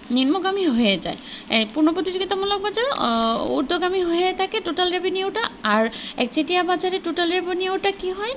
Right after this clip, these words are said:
নিচের দিকে নামতে থাকে, প্রথমে উপরের দিকে উঠতে থাকে,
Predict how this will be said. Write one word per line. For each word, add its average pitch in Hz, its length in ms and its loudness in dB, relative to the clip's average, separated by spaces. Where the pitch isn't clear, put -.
নিচের 262 380 2
দিকে 233 220 0
নামতে 185 320 -4
থাকে, 190 280 -4
প্রথমে 311 440 0
উপরের 381 320 0
দিকে 370 200 0
উঠতে 359 220 -2
থাকে, 381 260 -4